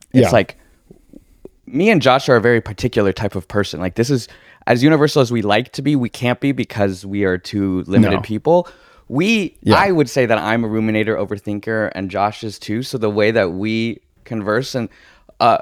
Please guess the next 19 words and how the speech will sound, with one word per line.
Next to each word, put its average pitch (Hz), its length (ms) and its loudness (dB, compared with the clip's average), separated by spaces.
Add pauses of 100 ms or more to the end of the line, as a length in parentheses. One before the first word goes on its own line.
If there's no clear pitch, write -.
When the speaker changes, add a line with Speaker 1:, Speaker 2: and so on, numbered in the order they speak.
(160)
Speaker 1:
I 151 120 2
guess 202 280 2
could 196 240 2
resonate 170 320 4
with 135 80 2
a 131 60 6
lot 135 100 4
of 117 140 0
overthinkers 131 680 -2
and 98 100 -10
a 101 40 -4
lot 101 100 2
of 98 80 -2
ruminators. 101 540 -2
But 110 140 2
for 127 100 0
those 131 180 4
who 123 80 -10
don't, 110 480 0